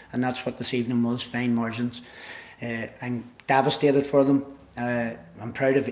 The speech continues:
each and every one of them, of, with how they've coped with everything that so far that they've had to cope with. To put in a performance like that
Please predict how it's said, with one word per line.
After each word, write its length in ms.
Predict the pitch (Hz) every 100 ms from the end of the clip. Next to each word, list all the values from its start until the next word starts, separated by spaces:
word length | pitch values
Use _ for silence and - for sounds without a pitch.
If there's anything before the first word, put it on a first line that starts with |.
| - -
each 200 | 135 -
and 60 |
every 180 | 135 131
one 160 | 123 135
of 60 |
them, 280 | 143 135 120
of, 200 | 120 - 120
with 140 | 117
how 160 | - 127 135 127 - - - - - -
they've 160 | 120
coped 280 | - 139 139
with 160 | 131 127
everything 360 | 123 123 131
that 160 | 123 -
so 200 | - 123
far 320 | - 120 131
that 140 | 127
they've 100 | 127
had 160 | - 120
to 80 | 123
cope 240 | 127 127
with. 400 | 135 127 - -
To 80 | 117
put 160 | 113 123
in 140 | 123
a 40 |
performance 520 | 113 120 120 120 120 120
like 120 | 117
that 380 | 117 120 -